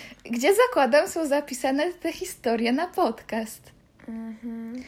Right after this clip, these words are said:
Speaker 1: To ja najpierw opowiem tą historię, bo parę dni temu, to było gdzieś zaraz jak wróciłam do domu,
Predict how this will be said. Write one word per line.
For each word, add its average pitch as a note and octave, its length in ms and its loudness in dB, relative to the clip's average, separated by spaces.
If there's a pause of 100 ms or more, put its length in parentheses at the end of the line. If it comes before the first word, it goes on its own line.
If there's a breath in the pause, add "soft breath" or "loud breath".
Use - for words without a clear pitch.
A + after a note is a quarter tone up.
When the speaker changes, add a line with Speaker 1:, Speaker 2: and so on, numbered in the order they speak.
(120)
Speaker 1:
To C#4+ 80 -2
ja D4 140 4
najpierw C#4 400 -2
opowiem B3+ 380 -2
tą B3 140 -4
historię, A#3+ 580 -4 (400 loud breath)
bo B3 120 -4
parę C4+ 340 -2
dni B3 240 0
temu, A#3+ 440 -2 (640 soft breath)
to D4 100 6
było C4 180 0
gdzieś A#3+ 200 0
zaraz A#3+ 300 0
jak A3+ 140 -2
wróciłam A3+ 520 0
do G#3 120 -2
domu, G3+ 320 -2